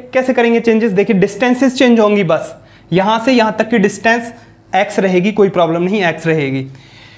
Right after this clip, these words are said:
लेकिन देखिए ये जो distance है नेगेटिव charge वाले से यहाँ से लेके यहाँ तक की जो distance है, है ना,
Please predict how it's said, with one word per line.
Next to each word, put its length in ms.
लेकिन 380
देखिए 420
ये 140
जो 100
distance 560
है 60
नेगेटिव 380
charge 320
वाले 240
से 120
यहाँ 340
से 120
लेके 320
यहाँ 240
तक 140
की 120
जो 100
distance 540
है, 80
है 540
ना, 180